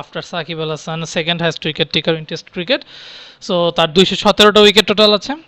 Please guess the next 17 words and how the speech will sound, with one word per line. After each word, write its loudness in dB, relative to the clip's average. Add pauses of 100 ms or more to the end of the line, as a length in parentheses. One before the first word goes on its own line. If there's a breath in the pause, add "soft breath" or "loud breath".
আশা -4
করি -8
তাইজুল -4
ইসলাম -8
এখন -8
ভালো -4
ম্যাচেই -4
সুযোগ -4
পাবে। 0
আমি -4
আশা -6
করি -8
তাইজুল -6
ইসলাম -10
রিটায়ারমেন্টের -6
আগে -8
মিনিমাম, -8